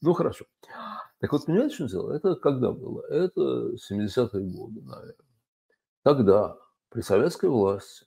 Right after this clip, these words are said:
при советской коммунистической диктатуре какие-то офицеры милиции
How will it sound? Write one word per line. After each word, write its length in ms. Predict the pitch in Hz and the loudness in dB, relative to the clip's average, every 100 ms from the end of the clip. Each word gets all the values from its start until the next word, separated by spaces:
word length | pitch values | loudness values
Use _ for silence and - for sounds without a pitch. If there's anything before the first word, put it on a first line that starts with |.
| _ | _
при 120 | - | -4
советской 520 | 92 92 107 170 - - | 0 4 4 2 -2 -4
коммунистической 720 | 143 131 117 139 139 - 123 | 0 0 0 -2 -4 -4 -4
диктатуре 640 | 123 - 131 127 - - - _ _ _ _ _ _ _ _ _ | -2 -2 -2 -2 -6 -6 -14 _ _ _ _ _ _ _ _ _
какие-то 260 | - 123 107 | 4 6 6
офицеры 520 | 104 127 - 117 80 | 4 2 6 6 6
милиции 640 | 90 123 262 262 - 95 | 2 2 2 0 -6 -6